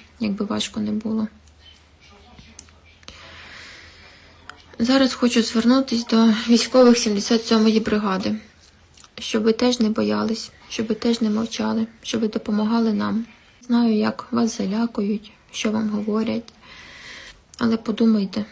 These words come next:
добре над цим. Я вже просто дійшла до такого, що не знаю, якась безвихідь, чи просто не знаю, що робити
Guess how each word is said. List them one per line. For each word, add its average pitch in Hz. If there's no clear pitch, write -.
добре 214
над 208
цим. 220
Я 208
вже 214
просто 202
дійшла 202
до 208
такого, 208
що 202
не 208
знаю, 202
якась 196
безвихідь, 202
чи -
просто 196
не 190
знаю, 208
що -
робити 208